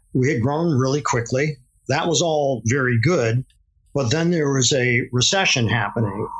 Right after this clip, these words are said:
and this was in the, uh, early seventies, and that many accounts were taking,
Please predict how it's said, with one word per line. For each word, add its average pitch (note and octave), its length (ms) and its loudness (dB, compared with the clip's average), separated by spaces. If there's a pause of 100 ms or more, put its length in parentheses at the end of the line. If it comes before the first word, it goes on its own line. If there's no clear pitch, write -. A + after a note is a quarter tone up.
(120)
and B2 280 2
this C3 160 0
was B2+ 200 0
in C3+ 140 0
the, A#2+ 280 2
uh, A#2 320 2 (420)
early C#3 300 0
seventies, B2+ 640 0 (680)
and C3 400 0 (340)
that C#3 300 0 (680)
many C#3+ 600 2 (120)
accounts F3+ 720 0
were B2+ 100 0
taking, C#3+ 600 0